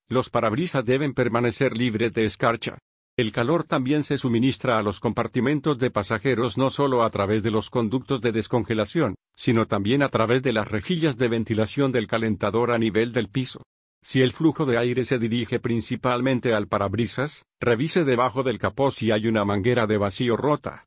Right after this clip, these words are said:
desconectada o faltante. Verifique que el recipiente de reserva de vacío no tenga grietas u óxido,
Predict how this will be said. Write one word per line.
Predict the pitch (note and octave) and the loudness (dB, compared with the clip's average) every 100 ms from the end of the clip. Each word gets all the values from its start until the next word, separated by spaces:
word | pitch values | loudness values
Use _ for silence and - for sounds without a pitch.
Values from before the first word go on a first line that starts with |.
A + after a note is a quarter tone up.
| _ - | _ -4
desconectada | A2+ - A2+ G#2+ - C3+ B2 A#2+ | -4 -2 -2 -2 0 0 0 0
o | |
faltante. | G#2+ A2 - A2 F#2+ - - _ _ _ | 0 -2 0 -2 -2 -8 -12 _ _ _
Verifique | G#2 A2+ A2+ G#3+ G3 F#3+ | -2 0 0 -2 -2 0
que | D3 | 0
el | C3+ | 0
recipiente | A2 A2+ - C3 D#3 C#3+ | 0 -2 -2 0 0 2
de | A#2+ | 0
reserva | A2 G#2+ D#3 D3+ A2 | 0 0 0 0 2
de | G#2+ | 2
vacío | G2 - E3+ D3+ | 0 0 2 2
no | A2+ B2 | 4 2
tenga | B2+ B2+ A2 | 0 0 0
grietas | G#2 C3 A2+ C3+ - | 2 2 2 0 2
u | |
óxido, | B2+ - A#2+ G#2 G#2 | 0 0 0 2 0